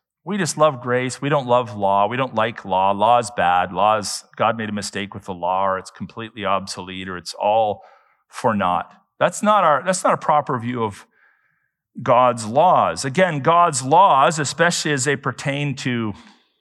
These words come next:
how you interact with human beings, aren't necessarily specifically for Christians or for the church. The Bible says, "Thou shalt not murder." That's not a church law.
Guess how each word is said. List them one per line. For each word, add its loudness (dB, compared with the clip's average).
how 0
you 0
interact 2
with -6
human 0
beings, -2
aren't 2
necessarily 2
specifically -2
for -4
Christians -4
or -6
for -8
the -8
church. -2
The -14
Bible 0
says, -8
"Thou 2
shalt 0
not 2
murder." 0
That's 0
not 2
a -4
church -2
law. -6